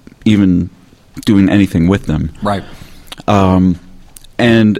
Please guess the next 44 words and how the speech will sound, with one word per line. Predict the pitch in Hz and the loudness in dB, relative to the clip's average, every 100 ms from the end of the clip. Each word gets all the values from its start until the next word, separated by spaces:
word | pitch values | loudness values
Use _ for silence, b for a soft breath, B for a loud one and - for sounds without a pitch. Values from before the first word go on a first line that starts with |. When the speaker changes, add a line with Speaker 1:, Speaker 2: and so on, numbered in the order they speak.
| - | -2
Speaker 1:
again, | 104 117 117 110 101 | 0 2 4 2 0
focusing | - 120 117 110 104 | 0 0 0 -2 0
on, | 104 101 98 B B B B B B _ _ _ - - | 2 0 -2 B B B B B B _ _ _ -18 -8
"This | 107 165 180 | -2 0 0
is | |
how | 151 123 | 0 0
I | |
felt | 92 - 131 123 | -2 0 0 0
from | - 110 | 0 0
this | 101 101 | 0 -2
story, | - 120 110 101 | -2 0 2 0
and | - 101 | 0 0
I | |
don't | 95 123 - | 2 0 -2
think | - 113 - | -2 -2 0
that's | 107 101 - | -2 -2 -2
what | 104 | -2
you | 98 98 | 0 -2
were | 90 | 0
going | 92 87 80 | 0 0 0
for. | - 80 82 - | -2 -4 -4 -4
Can | - 107 | -2 2
you | 113 | 2
be | 131 117 | 2 2
more | 117 113 | 2 0
clear | - - 147 127 107 | -4 0 2 2 2
about | 104 101 | 2 0
what | 104 | 0
you | 104 | 0
wanted | 104 98 - | 0 0 -2
to | 87 | -4
accomplish, | - 139 135 107 101 - - B B B B B | -2 -2 0 0 -2 -2 -8 B B B B B
or | 110 104 107 104 98 b b b b b - _ _ _ _ _ - | -2 0 0 0 -4 b b b b b -20 _ _ _ _ _ -6
at | 123 123 | -4 0
least, | 123 113 - - - - - - - - | 0 -2 -8 -18 -20 -20 -20 -20 -8 -2
you | |
know, | 95 | -2
tell | - 147 | 2 4
me | 139 | 4
if | 117 | 2
this | - 107 | 0 -4
is | 92 | -2
right?" | 101 101 78 | 0 -2 -2
If, | 104 | -6